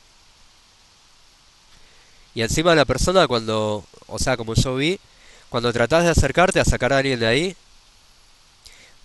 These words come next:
te echan. Te dicen, "Salí de acá, ¿quién sos? O sea, déjame tranquilo".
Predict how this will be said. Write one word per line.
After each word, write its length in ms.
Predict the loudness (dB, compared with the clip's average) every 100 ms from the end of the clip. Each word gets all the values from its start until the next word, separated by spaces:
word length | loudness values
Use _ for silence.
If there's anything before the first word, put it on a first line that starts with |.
| -2
te 160 | 2 2
echan. 280 | -2 -8 -10 -18 _ _ _ _ _ _ _ _ _ _ -20 -20 _ -6
Te 80 | 0
dicen, 280 | 2 0 0
"Salí 200 | 2 2
de 60 |
acá, 180 | 2 2
¿quién 180 | -2 -2
sos? 460 | -2 -2 -2 -6 -10
O 80 | -8
sea, 200 | -2 -2 -2 -6
déjame 300 | -6 -2 -2
tranquilo". 480 | -2 -2 -2 -2